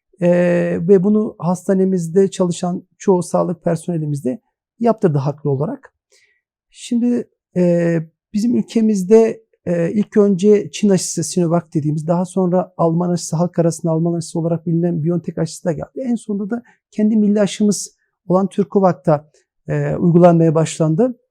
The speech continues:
E, bu en son, e, BioNTech'ten sonra belki bir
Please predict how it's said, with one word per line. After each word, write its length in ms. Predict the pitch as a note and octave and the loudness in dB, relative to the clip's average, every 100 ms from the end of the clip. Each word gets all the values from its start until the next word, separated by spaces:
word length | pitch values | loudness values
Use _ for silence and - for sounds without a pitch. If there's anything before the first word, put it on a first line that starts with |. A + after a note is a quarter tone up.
| _ _ _ _ | _ _ _ _
E, 280 | F3 F#3+ F#3+ F3+ - _ _ _ | -4 0 0 -2 -8 _ _ _
bu 420 | C4+ C4+ C4+ - _ _ - | 2 2 2 -2 _ _ 0
en 180 | C4 | 0
son, 500 | C4+ - C4 C4 C4 - - | 0 2 4 6 4 -4 -2
e, 380 | F#3 F3+ E3 D#3 | 0 2 0 2
BioNTech'ten 640 | A3+ B3+ - - - B3 | 2 2 0 0 0 -2
sonra 400 | A#3+ G3+ F#3 F3+ | 0 0 2 2
belki 420 | G3 G#3 - - | 2 2 -4 -6
bir 140 | F3 | -4